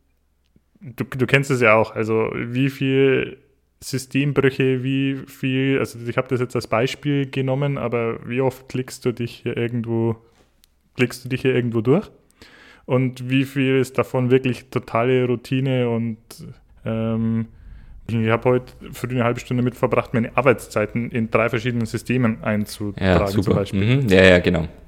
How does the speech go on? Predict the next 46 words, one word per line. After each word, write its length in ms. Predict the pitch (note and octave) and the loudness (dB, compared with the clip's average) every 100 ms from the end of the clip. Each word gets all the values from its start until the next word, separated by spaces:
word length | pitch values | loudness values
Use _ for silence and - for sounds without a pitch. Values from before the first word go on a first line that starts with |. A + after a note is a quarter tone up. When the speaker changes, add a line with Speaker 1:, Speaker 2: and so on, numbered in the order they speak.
| - | -2
Speaker 1:
Und 240 | A2+ - | -2 2
da 360 | A#2 C3+ F3 - C3 | 4 4 2 -2 -6
gibt's 220 | D3+ D3 | -6 -4
anscheinend 320 | C#3 B2 C#3+ D3+ | -4 -2 -2 -2
was, 80 | |
da 80 | - | -2
bin 120 | C3 C3 | -2 -2
ich 60 | |
jetzt 200 | A#2+ - | -4 -4
drüber 220 | C#3 E3+ | -4 -2
gestolpert 560 | D#3+ - C#3+ D#3 F3+ F3 - | -4 -4 -2 -2 -2 -4 -4
und 140 | B2 A2+ | -6 -4
das 100 | A#2 | -2
ist 80 | |
anscheinend 380 | C#3 A#2+ B2+ C3 | -2 0 0 0
schon 140 | B2 A#2 | 0 0
viel, 200 | D3+ E3 | 0 2
viel 140 | C#3 | 0
größer, 760 | - A#2 B2 E3 C3+ C3+ C3 D#3 | 0 0 2 2 2 0 -2 -6
als 320 | C3 B2 A#2 | -4 -4 -4
ich 80 | B2 | -4
mir 100 | B2+ | -2
das 100 | A#2 | -2
jemals 280 | C3+ C3 - | -2 -2 0
vorstellen 420 | C3 D3+ - A2+ | 0 0 0 -2
konnte. 300 | A#2+ A#2 C#3 | -2 -4 -4
Vielleicht 560 | A2+ A#2 - - - _ | -2 -4 -6 -14 -20 _
bin 380 | - - C3 B2 | -18 -16 -6 -6
ich 40 | |
da 100 | - | -4
noch 140 | A#2+ A#2 | -2 0
nicht 160 | A#2 | 0
mit, 220 | A#2+ A#2 C3+ | -2 -4 -4
mit 260 | B2 - - | -4 -6 -8
in 340 | A#2 A#2 A2+ | -4 -4 -2
Berührung 320 | A#2 C3 D3+ | 0 0 -2
gekommen, 400 | C#3+ - C#3 C3+ | -4 -4 -4 -2
nämlich 400 | B2+ B2+ B2 A#2+ - - _ _ _ _ _ - | 0 2 0 0 -8 -20 _ _ _ _ _ 0
Robotic 680 | A#2 A2+ D3 D3 C#3 - - | 2 4 2 0 -4 -10 0
Process 640 | C3 D3+ - A2+ - - - | 2 2 0 0 -2 -12 -4
Automation. 680 | A2+ - A#2 G#2+ G#2 - G2 - _ | -4 0 0 2 0 -4 -10 -14 _
Sagt 280 | - C#3+ - | -12 -10 -6
dir 80 | C3+ | -4
das 220 | - D#2+ | -2 -2
was? 220 | G#2+ G#2+ | -4 -8
Speaker 2:
Mhm. 760 | F2 A#2+ D3+ D#3 G#2 F2 - | -6 -4 -2 -2 -2 -2 -2